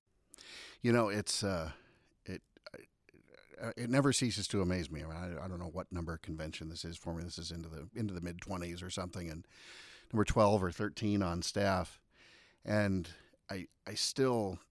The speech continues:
can't believe, uh, that, that we're in this position of, you know, the Air Force coming to us. And, like, I remember when the, when we first had an Osprey here,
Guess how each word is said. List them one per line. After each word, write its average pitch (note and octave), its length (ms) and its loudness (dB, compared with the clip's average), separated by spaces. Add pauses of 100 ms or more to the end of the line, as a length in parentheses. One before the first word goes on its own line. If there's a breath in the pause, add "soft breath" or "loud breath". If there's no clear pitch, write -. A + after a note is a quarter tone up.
(140)
can't A#2+ 480 -2
believe, G2+ 760 -2 (320)
uh, - 180 -12 (500)
that, G2+ 240 -4 (100)
that - 140 -6
we're A#2 160 4
in A#2+ 80 6
this G#2 140 4
position G2 800 2
of, E2+ 480 -6 (480 soft breath)
you - 60 -4
know, F#2 80 2
the G#2 120 2
Air C3 80 2
Force G#2+ 220 2
coming G#2+ 340 2
to F2 160 -2
us. F2+ 400 -2 (540 soft breath)
And, G2+ 180 2
like, A2 160 0
I F3 40 4
remember D3 300 4
when B2+ 120 6
the, G#2 80 2 (100)
when A#2 140 0
we G#2+ 200 0
first A2 280 -2
had A2 160 2
an G2+ 80 0
Osprey G2+ 380 -2
here, E2+ 380 -6